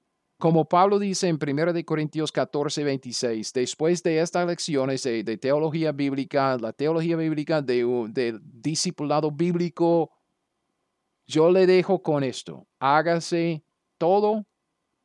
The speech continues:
para edificación. Hagamos todo lo que estamos haciendo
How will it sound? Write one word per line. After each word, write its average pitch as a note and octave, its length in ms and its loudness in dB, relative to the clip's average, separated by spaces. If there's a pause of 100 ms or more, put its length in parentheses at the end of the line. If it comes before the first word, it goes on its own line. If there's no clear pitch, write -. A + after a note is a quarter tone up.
(180)
para C3 220 2
edificación. A2 1000 -6 (1200)
Hagamos D3 680 2
todo F#3 360 0
lo G3 160 -2
que D#3 160 -4
estamos D#3+ 500 -2
haciendo A2+ 680 -2